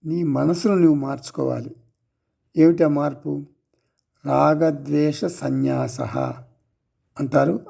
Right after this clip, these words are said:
అష్టావక్ర మహర్షి. జగత్తును మార్చటం కుదరదు. కుక్కతోక వంకర మనం తీయలేం. కాబట్టి ఏం చేయాలంటే నీ మనసును నువ్వు మార్చుకోవాలి. ఏమిటది?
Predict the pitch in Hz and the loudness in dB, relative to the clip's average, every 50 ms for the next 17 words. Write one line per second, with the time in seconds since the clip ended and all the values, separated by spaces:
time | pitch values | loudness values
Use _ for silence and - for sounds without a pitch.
0 | - 135 - - - 147 143 131 - 139 135 123 127 123 110 117 - - - - | -12 -12 -10 -2 0 0 0 0 -2 -6 -6 -4 -4 -4 -6 -8 -12 -16 -20 -20
1 | _ _ _ _ _ _ _ _ _ _ _ _ _ _ _ _ _ - 127 131 | _ _ _ _ _ _ _ _ _ _ _ _ _ _ _ _ _ -6 -4 -2
2 | 131 143 151 151 151 - 170 156 151 147 143 143 143 - - 147 - 151 165 208 | 0 0 0 0 0 0 2 2 2 0 0 -4 -6 -6 -10 -8 -6 -6 -4 -4
3 | 269 - _ _ _ _ _ _ _ _ _ _ _ _ _ _ _ - 156 131 | -6 -8 _ _ _ _ _ _ _ _ _ _ _ _ _ _ _ -2 0 2
4 | 147 131 123 120 - - - - _ _ _ _ _ _ _ _ _ _ _ _ | 2 2 0 -2 -6 -10 -12 -18 _ _ _ _ _ _ _ _ _ _ _ _
5 | _ - 156 127 - 180 160 151 165 151 143 - 175 202 254 - - _ _ _ | _ -12 -12 -8 -2 -2 0 2 2 0 2 2 0 0 0 -2 -6 _ _ _
6 | _ _ _ - 135 139 143 139 151 147 170 226 277 - _ _ - 151 147 151 | _ _ _ -8 -6 -6 -4 -2 0 0 0 0 -2 -6 _ _ -4 -2 0 0
7 | 143 127 - 180 175 160 143 127 - - - - _ _ _ _ _ _ _ _ | 0 -2 -2 0 0 2 0 0 -2 -8 -14 -20 _ _ _ _ _ _ _ _
8 | _ _ _ _ _ _ _ - 147 147 147 165 156 - 165 156 165 175 165 165 | _ _ _ _ _ _ _ -4 -2 2 2 2 2 4 2 2 4 4 4 2
9 | 160 160 160 160 170 202 175 156 151 165 180 185 175 160 160 170 170 - 214 202 | 4 2 0 0 -2 -2 -2 0 0 0 0 2 2 0 0 0 -2 -4 -4 -2
10 | 190 175 156 151 151 147 - - - - 147 131 123 120 117 117 120 - - _ | 0 0 0 0 -2 -4 -6 -8 -12 -8 -6 -6 -6 -6 -8 -10 -14 -18 -20 _
11 | _ _ _ _ _ _ _ _ _ _ - 160 175 180 165 175 160 160 160 160 | _ _ _ _ _ _ _ _ _ _ 2 4 4 4 4 2 4 4 4 4
12 | 156 165 160 - - - | 2 0 -4 -10 -16 -20